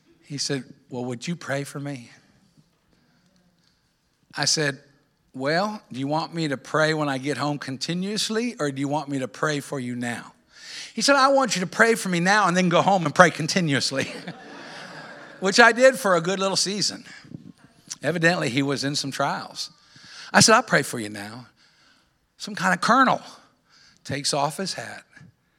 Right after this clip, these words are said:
kneels down in front of me, and there's a hundred fifty people getting their bags off the plane, and bowed his head, and I laid my hands on him. Now, when I pray, I don't pray obnoxiously loud, but I pray out loud, and I prayed for the man,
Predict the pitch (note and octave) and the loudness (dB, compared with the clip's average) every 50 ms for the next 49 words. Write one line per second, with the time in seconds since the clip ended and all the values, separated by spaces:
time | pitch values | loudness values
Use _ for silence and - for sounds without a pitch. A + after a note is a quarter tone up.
0 | _ _ _ _ _ _ A#2+ B2 A#2+ B2 B2+ B2 A#2 A2 A#2 A#2 A#2+ A#2+ B2 B2+ | _ _ _ _ _ _ -10 -8 -6 -4 -4 -4 -6 -6 -8 -8 -8 -8 -6 -8
1 | C3 B2 A#2+ A2+ - - C3+ C3 B2+ A2+ A2 A2 A#2+ C3 A#2+ G#2+ G2+ - B2 B2+ | -8 -8 -10 -8 -6 -4 -4 -4 -4 -6 -8 -8 -8 -8 -8 -8 -6 -4 -4 -2
2 | C3 C3+ C3 A#2+ - - C#3+ - - C3 A#2+ - - D#3 D#3+ D#3 B2 A#2 A2+ A#2+ | 0 0 0 0 0 0 0 0 0 -2 -2 2 2 2 2 2 0 -4 -4 -4
3 | A#2+ B2 A2 A2 G2+ G2+ C3+ D3 C3+ B2 A2+ - - G#2+ G2 - - - - - | -4 -4 -4 -4 0 0 0 0 0 0 -2 -2 -2 -4 -4 -4 -6 -8 -4 -2
4 | A2 G#2 G2 F2+ F2 D2+ - _ - - - - - - - - - - - - | -2 -2 -2 -4 -6 -8 -12 _ -20 -20 -20 -20 -20 -20 -20 -20 -20 -20 -20 -20
5 | - _ _ - A2 A2 A2 A#2 C#3+ C#3 - B2 B2 B2+ C#3 C#3 C#3+ C#3 - F3 | -20 _ _ -10 -10 -8 -8 -8 -6 -2 0 2 2 2 0 0 -2 -2 0 0
6 | E3+ E3+ D#3 C3 A#2+ A#2 A#2 A#2 A#2 A2+ A2 A#2+ B2 B2+ C3+ C3 C#3 C3+ C#3 C3 | 0 0 0 -2 -4 -6 -8 -8 -8 -8 -6 -4 -4 -4 -4 -4 -4 -4 -2 -2
7 | D3 D#3 D#3+ C#3+ C3+ B2+ A#2+ B2 B2 B2 A#2+ A#2+ A#2 B2 C3+ C3+ C#3+ C#3+ - - | -2 -2 -2 -2 -2 -4 -4 -4 -4 -4 -4 -4 -4 -2 -2 -2 -4 -2 2 2
8 | G3+ G#3+ G#3 F#3 F3 - - - - - - - - B2+ C3 C#3 C#3 - - D#3+ | 4 4 4 2 -2 -6 -12 -18 -20 -20 -16 -10 -6 -4 -4 -4 -2 -2 0 0
9 | D3+ C#3 B2 B2+ C3 B2+ C3+ C#3 - - E3 - - D3 D3 C#3+ C#3 C#3 C#3 C#3 | 0 0 -2 0 0 0 0 -2 -4 -6 -6 -6 -4 -4 -4 -4 -2 -2 -2 0
10 | D3 F#3 G#3+ F3 C#3 A2+ A2 - - A#2+ A#2+ B2 C3 E3 G#3+ D3+ A2+ G2+ G2+ G2+ | -2 -2 -2 -4 -4 -4 -6 -6 -6 -6 -2 0 0 0 0 -2 -4 -8 -8 -6
11 | A2 E3 F3+ - - _ _ _ _ _ _ _ _ _ _ _ _ _ _ _ | -6 -6 -8 -10 -20 _ _ _ _ _ _ _ _ _ _ _ _ _ _ _
12 | - - A#2+ A#2+ C#3 - - - C3 A2+ A2 F#2+ - C3 B2 A2 G#2+ G2+ G2 F#2 | -16 -10 -8 -8 -8 -6 -2 -2 -2 -2 -2 -6 -10 -12 -12 -12 -14 -14 -16 -18
13 | F#2+ - _ | -20 -20 _